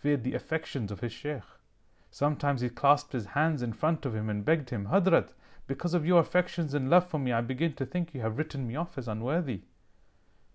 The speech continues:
Hadrat responded, "No, Maulvi Saab, I am never forgetful of you."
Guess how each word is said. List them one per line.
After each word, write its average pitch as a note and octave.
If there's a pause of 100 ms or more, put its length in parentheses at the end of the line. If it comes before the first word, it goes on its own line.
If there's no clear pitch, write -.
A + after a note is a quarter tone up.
(340)
Hadrat A#2+
responded, B2
"No, B2
Maulvi F2+
Saab, F2
I G2
am G2
never A2
forgetful G2
of E2+
you." F2+